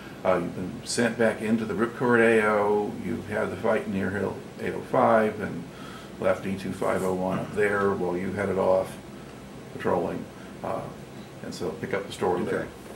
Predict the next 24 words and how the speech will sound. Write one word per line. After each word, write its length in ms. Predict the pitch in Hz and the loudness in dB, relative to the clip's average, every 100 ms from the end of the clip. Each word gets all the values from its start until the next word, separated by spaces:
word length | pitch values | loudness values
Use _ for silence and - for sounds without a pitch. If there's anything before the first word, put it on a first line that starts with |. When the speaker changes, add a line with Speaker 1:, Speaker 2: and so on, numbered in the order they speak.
| - - - | -14 -16 -4
Speaker 2:
Well, 160 | 110 95 | 2 6
we, 120 | 104 | 6
<clears throat> 400 | 107 - - - - - - - - - - - - - - - - - | 4 -4 -12 -6 -4 -4 -8 -14 -14 -16 -16 -16 -16 -16 -14 -14 -14 -10
we 60 | - | 0
passed 240 | 127 131 127 | 4 4 4
the 60 | |
bomb 260 | 110 117 113 | 6 6 8
craters 420 | 110 104 101 90 | 8 8 6 2
where 140 | 98 90 | 2 2
the 120 | 92 | 4
Air 140 | 92 | 2
Force 300 | 92 95 87 | 2 0 0
dropped 320 | - 95 92 | 0 0 0
the 120 | - 82 - | -4 -8 -8
seven 240 | - 95 87 | -6 -4 -2
hundred 180 | 87 | -6
fifty 200 | 80 - 78 | -8 -12 -10
pound 220 | 85 82 | -8 -6
bombs 340 | 78 80 78 73 | -4 -4 -4 -6
on 160 | 78 78 | -6 -6
the 60 | 67 - - - - - - - - - - - - - - | -8 -12 -14 -16 -16 -16 -14 -14 -14 -14 -16 -14 -16 -16 -4
target 360 | 104 104 92 - | 4 6 4 0
that 160 | 87 - | -8 -2
got 160 | 85 | -4